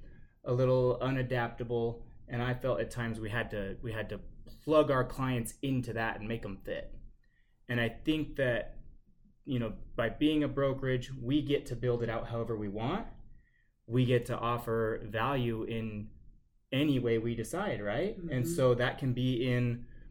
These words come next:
Speaker 1: part of that's gonna be better rates.
Speaker 2: Yeah.
Speaker 1: Part of that's gonna be better service, but also part of that's gonna be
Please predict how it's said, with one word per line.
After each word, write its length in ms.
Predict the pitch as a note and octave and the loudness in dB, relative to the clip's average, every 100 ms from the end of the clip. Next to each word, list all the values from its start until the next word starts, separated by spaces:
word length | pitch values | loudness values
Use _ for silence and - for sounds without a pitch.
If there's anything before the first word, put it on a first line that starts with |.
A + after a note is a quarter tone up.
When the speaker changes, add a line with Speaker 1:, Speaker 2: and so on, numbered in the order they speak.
| - | 2
Speaker 1:
part 180 | C3 | 4
of 40 | F3+ | 6
that's 200 | C3 B2+ | 4 2
gonna 160 | C3+ | 0
be 120 | B2+ A#2+ | 0 0
better 240 | A2+ C#3 | 0 2
rates. 500 | C3+ F3+ - - - - _ | 0 -2 -6 -12 -14 -20 _
Speaker 2:
Yeah. 160 | - D3 - | -12 -10 -4
Speaker 1:
Part 180 | C3+ C3 | 4 6
of 40 | |
that's 180 | C3 C3 | 6 2
gonna 140 | - B2+ | 2 2
be 80 | B2 | 2
better 180 | B2 A#2+ | 2 0
service, 420 | - E3+ G3 - | 0 -2 0 -4
but 120 | A2 | -2
also 260 | B2+ F#3+ G3+ | 0 0 -4
part 240 | D3 A#2 | 0 0
of 60 | A#2 | 2
that's 180 | B2 | -2
gonna 180 | - B2 | 0 -2
be 360 | A#2 B2 B2 - | 0 0 0 -4